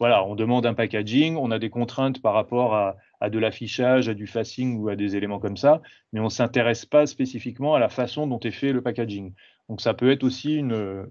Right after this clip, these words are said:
une, une information, euh, supplémentaire intéressante et un levier d'éco-conception qui souvent est intéressant parce que souvent le packaging, euh, est surdimensionné par rapport à la fonction,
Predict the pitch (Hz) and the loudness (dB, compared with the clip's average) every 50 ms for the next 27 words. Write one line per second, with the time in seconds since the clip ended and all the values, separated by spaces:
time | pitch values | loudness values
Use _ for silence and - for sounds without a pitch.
0 | _ - 127 123 123 127 127 127 123 117 - - - 135 127 123 127 120 120 - | _ -8 -6 -6 -4 -4 -4 -6 -6 -8 -10 -8 -2 0 4 4 4 2 4 4
1 | 131 120 127 127 120 - - - 131 131 131 123 110 104 98 - - 107 - 117 | 4 4 4 4 2 0 0 0 2 4 4 4 4 2 0 -4 -10 -4 -2 -2
2 | 113 117 117 - 120 117 113 104 - 113 107 107 101 - - 156 170 135 - - | 0 0 0 0 0 0 0 0 0 0 0 0 0 2 0 0 0 0 -4 -4
3 | 123 113 113 117 120 131 135 131 127 135 139 127 127 123 - 120 110 113 110 - | 0 2 2 6 6 8 8 8 8 6 6 6 4 2 0 -2 -4 -4 -4 -6
4 | 120 - - - 143 160 175 175 _ _ - - - _ _ _ _ _ - 113 | -6 -6 -4 -4 -2 -2 -2 -6 _ _ -20 -20 -20 _ _ _ _ _ -8 -8
5 | 107 - - 123 123 139 143 139 131 120 113 110 - 113 110 110 - 151 165 147 | -6 2 2 4 6 6 6 6 4 2 0 0 -2 -2 -2 -2 -2 -4 -4 -4
6 | 127 131 - 104 - - 139 127 127 135 135 127 110 - 110 101 - 113 110 107 | -6 -6 -8 -10 -6 0 0 2 2 4 2 2 0 -2 -4 -6 -4 -4 -4 0
7 | 113 131 135 139 135 117 107 104 98 95 95 98 _ _ _ - - 110 104 - | 0 0 0 0 0 -2 -2 -2 -4 -6 -8 -10 _ _ _ -2 0 0 0 2
8 | - 147 131 120 123 123 123 120 120 - - 127 120 123 143 156 151 - 131 113 | 4 4 4 4 4 4 2 2 0 0 0 0 2 2 2 0 0 2 2 4
9 | 107 107 104 - 127 131 143 147 135 127 _ - - - - _ _ - - 107 | 4 4 2 2 2 4 4 4 2 0 _ -20 -20 -20 -20 _ _ -2 2 2
10 | 107 101 - - 139 135 123 - - 160 165 175 175 - | 2 2 2 0 0 0 0 0 -2 -2 -2 -2 -6 -12